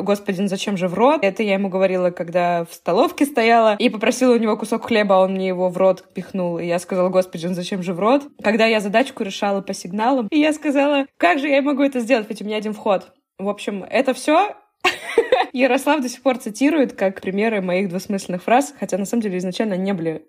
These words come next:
двусмысленными. Ну так вот, фраза «пицца горит» стала эфемизмом нашей компании, означающим, что у тебя все в огне, секса хочется невероятно. Также у нас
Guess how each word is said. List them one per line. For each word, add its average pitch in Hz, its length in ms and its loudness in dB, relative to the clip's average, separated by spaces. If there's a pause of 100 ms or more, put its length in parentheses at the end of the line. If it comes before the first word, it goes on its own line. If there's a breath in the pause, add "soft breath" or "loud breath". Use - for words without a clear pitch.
двусмысленными. 170 640 -10
Ну 214 80 -4
так 277 140 0
вот, 294 140 4
фраза 269 320 2
«пицца 277 280 0
горит» 240 320 0
стала 240 360 2
эфемизмом 220 500 -2
нашей 190 240 -4
компании, 208 640 -2
означающим, 208 720 0
что 196 680 2
у - 40 -18
тебя 185 400 2
все 208 200 -6
в 202 60 -4
огне, 240 500 0
секса 196 340 -6
хочется 185 400 -4
невероятно. 196 800 2
Также 208 300 0
у - 20 0
нас 208 320 -2